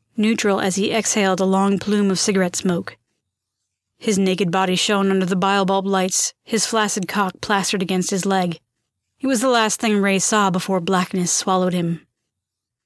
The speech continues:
When he woke, he was strapped into a gurney. He had an I V in each wrist. There were moans and screams all around him.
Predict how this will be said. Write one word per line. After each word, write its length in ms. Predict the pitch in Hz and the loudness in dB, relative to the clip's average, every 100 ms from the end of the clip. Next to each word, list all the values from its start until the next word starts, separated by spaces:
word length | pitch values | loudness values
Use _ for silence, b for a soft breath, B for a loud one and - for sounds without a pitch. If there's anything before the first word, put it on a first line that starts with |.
| _ _ _ _ _ _ _ _ _ _ _ _ | _ _ _ _ _ _ _ _ _ _ _ _
When 160 | 233 | 0
he 80 | 226 | 0
woke, 280 | 226 254 - | 2 0 0
he 100 | 269 | 0
was 100 | 240 | 0
strapped 340 | - 214 202 | 0 0 0
into 200 | 214 208 | 0 0
a 40 | 196 | 0
gurney. 460 | 208 202 170 - _ _ _ _ _ | 0 0 -2 -6 _ _ _ _ _
He 180 | - 233 | -4 0
had 120 | 226 | 0
an 80 | 240 | 2
I 220 | 262 262 | 2 2
V 200 | 226 240 | 2 2
in 80 | 202 | 4
each 220 | 202 196 | 2 2
wrist. 400 | 202 196 180 - - _ _ _ | 0 0 -2 -6 -12 _ _ _
There 80 | 220 | 0
were 100 | 208 | 2
moans 420 | 202 214 214 226 | 2 2 2 0
and 220 | - 208 | 0 0
screams 540 | - - 220 208 208 180 - | -2 0 0 2 2 -2 -2
all 240 | 220 214 | 0 2
around 360 | 208 196 190 180 | 4 2 2 0
him. 160 | 165 | -2